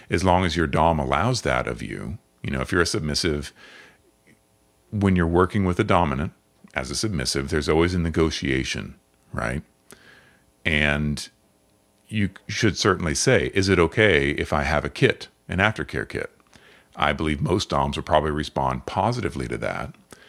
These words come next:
However, if your dom has another idea for you or another plan for aftercare, you know, you will have to negotiate that.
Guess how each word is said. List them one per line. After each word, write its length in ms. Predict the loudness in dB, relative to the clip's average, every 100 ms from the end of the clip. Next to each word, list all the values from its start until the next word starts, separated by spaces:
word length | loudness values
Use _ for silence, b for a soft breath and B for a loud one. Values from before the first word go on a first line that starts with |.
| B B B B
However, 500 | -2 2 2 2 2
if 180 | 2 0
your 100 | 0
dom 320 | 2 2 2
has 600 | 0 0 0 0 -4 -6 -4
another 440 | 0 0 2 0
idea 360 | 0 2 2 2
for 240 | -2 -2
you 180 | -2 0
or 120 | 0
another 640 | 0 -2 0 -2 -2 -4 -6 _
plan 440 | -2 2 2 2
for 160 | 0 0
aftercare, 800 | 0 -2 -6 -6 -6 -6 -8 -10 _ b b b b -8
you 120 | -6
know, 100 | -4
you 200 | -2 0
will 160 | 2
have 200 | 4 4 2
to 60 |
negotiate 580 | -6 -4 -2 -2 -6 -6
that. 280 | -10 -10